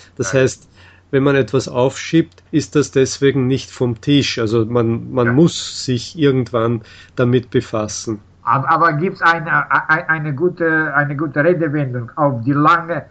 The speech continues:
Speaker 2: auf die lange
Speaker 1: Mhm.
Speaker 2: Bank schieben, ja?
Speaker 1: Ja, das gibt es, auf die lange Bank schieben.
Speaker 2: Ja.
Speaker 1: Noch, äh,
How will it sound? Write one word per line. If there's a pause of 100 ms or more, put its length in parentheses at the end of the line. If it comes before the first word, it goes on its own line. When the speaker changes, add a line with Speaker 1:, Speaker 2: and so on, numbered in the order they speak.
(280)
Speaker 2:
auf
die
lange
Speaker 1:
Mhm.
Speaker 2:
Bank
schieben,
ja?
Speaker 1:
Ja,
das
gibt
es,
auf
die
lange
Bank
schieben. (400)
Speaker 2:
Ja.
Speaker 1:
Noch,
äh,